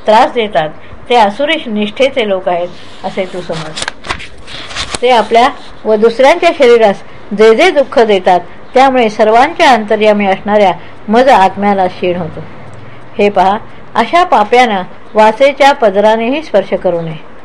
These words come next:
त्यांचे नामग्रहणही करू नये, पण त्यांचा त्याग करण्याकरता त्यांची लक्षणे सांगणे भाग पडले. प्रेत घराबाहेर काढावे लागते किंवा अंत्यजाबरोबर संभाषण करू नये, तरी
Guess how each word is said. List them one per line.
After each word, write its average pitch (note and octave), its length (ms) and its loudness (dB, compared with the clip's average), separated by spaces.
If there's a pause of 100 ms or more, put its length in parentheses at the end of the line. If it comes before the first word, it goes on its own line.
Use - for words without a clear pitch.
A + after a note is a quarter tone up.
(480)
त्यांचे G#3 400 4
नामग्रहणही A3+ 840 0
करू F#3+ 240 0
नये, D#3 220 -10 (580)
पण C#4 140 2
त्यांचा B3 420 2
त्याग C4+ 260 4
करण्याकरता A#3 680 2 (320)
त्यांची B3 340 2
लक्षणे B3 380 0
सांगणे G#3 400 -2 (300)
भाग G#3 180 2
पडले. D#3+ 340 -6 (760)
प्रेत D4+ 320 4
घराबाहेर A#3 540 4
काढावे G#3+ 380 2
लागते G3+ 340 -2 (360)
किंवा C#4 300 0 (260)
अंत्यजाबरोबर A3+ 800 2 (140)
संभाषण A3+ 480 0
करू G#3+ 280 2
नये, C4+ 260 0
तरी G#3+ 220 2